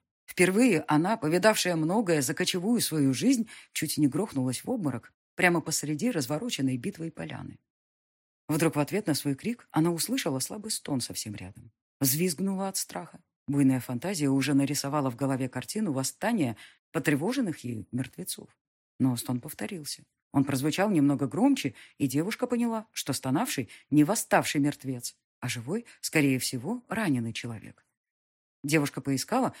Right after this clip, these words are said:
откуда раздавался стон. И вдруг, догадавшись, крикнула: "Эй, где ты? Я не вижу тебя!" Стон повторился, и тогда Нателла смогла, наконец, определить,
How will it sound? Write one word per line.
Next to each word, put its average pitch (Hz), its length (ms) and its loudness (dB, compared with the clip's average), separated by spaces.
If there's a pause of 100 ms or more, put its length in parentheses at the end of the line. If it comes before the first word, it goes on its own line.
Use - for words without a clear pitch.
(100)
откуда 196 360 -4
раздавался 190 540 -6
стон. 113 340 -12 (500)
И 220 100 4
вдруг, 156 300 2
догадавшись, 220 580 -2
крикнула: 117 560 -4 (840)
"Эй, 359 360 6 (300)
где 339 260 8
ты? - 220 2 (300)
Я 359 160 6
не 415 120 4
вижу 330 220 8
тебя!" 208 400 4 (520)
Стон 175 280 -4
повторился, 208 640 -6 (300)
и 151 60 -6
тогда 156 240 4
Нателла 147 320 2
смогла, 139 380 -4
наконец, 127 460 -4
определить, 143 580 0